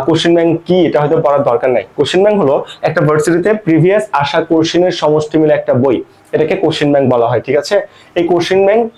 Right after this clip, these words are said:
থেকেই বেশিরভাগ কোশ্চেন কমন পড়ে যায়। যেমন চট্টগ্রাম ভার্সিটিতে কোশ্চেন ব্যাংক থেকে থার্টি থেকে থার্টি ফাইভ পার্সেন্ট কোশ্চেন হুবহু কপি করা হয়। So, এই টোটাল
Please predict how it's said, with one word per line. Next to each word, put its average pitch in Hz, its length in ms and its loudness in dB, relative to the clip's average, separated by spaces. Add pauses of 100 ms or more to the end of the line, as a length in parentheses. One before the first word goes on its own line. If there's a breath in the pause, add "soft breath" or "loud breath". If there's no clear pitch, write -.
(160)
থেকেই 208 300 0
বেশিরভাগ 175 500 2
কোশ্চেন 170 280 -2
কমন 139 300 0
পড়ে 127 220 0
যায়। 104 140 -2
যেমন 127 180 2
চট্টগ্রাম 160 380 0
ভার্সিটিতে 190 380 0
কোশ্চেন 170 300 -2
ব্যাংক 196 180 2
থেকে 147 140 0 (360 loud breath)
থার্টি 165 240 0
থেকে 180 160 0
থার্টি 160 220 0
ফাইভ 160 240 0
পার্সেন্ট 170 300 -2
কোশ্চেন 165 240 -2
হুবহু 160 300 2
কপি 127 240 -2
করা 117 200 0
হয়। 110 140 -2
So, 156 160 -4 (320 loud breath)
এই 226 240 2
টোটাল 196 220 2